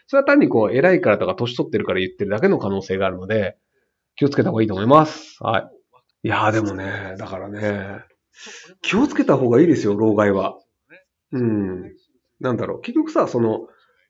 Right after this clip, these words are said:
自分が正しいと思って言って、でも周りは老害だからそれを受け入れてると、今度はどんどんその情報の精度が悪くなるんだよね。結局その、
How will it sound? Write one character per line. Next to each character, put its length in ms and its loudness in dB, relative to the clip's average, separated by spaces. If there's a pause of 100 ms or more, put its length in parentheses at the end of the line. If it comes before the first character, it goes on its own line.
(300)
自 200 -2
分 400 4
が 140 4
正 400 -2
し 200 -14 (180)
い 120 -12
と 180 0
思 240 2
っ 20 2
て 260 -8
言 180 -4
っ 20 -6 (260)
て、 500 0 (340)
で 80 -2
も 140 2
周 360 2
り 40 -
は 100 4
老 280 4
害 180 2
だ 140 2
か 100 0
ら 240 2
そ 160 -4
れ 60 4
を 180 8
受 100 -6
け 80 2
入 100 4
れ 40 4
て 100 -2
る 160 -2
と、 380 2 (160)
今 180 -2
度 100 2
は 100 -2
ど 120 6
ん 80 2
ど 100 0
ん 40 -4
そ 120 -2
の 200 -2
情 180 4
報 160 2
の 100 6
精 200 2
度 80 2
が 80 -2
悪 220 -2
く 80 -2
な 60 6
る 80 4
ん 60 0
だ 80 -6
よ 60 -14
ね。 220 -8 (120)
結 120 -6
局 100 -6
そ 100 -6
の、 220 -4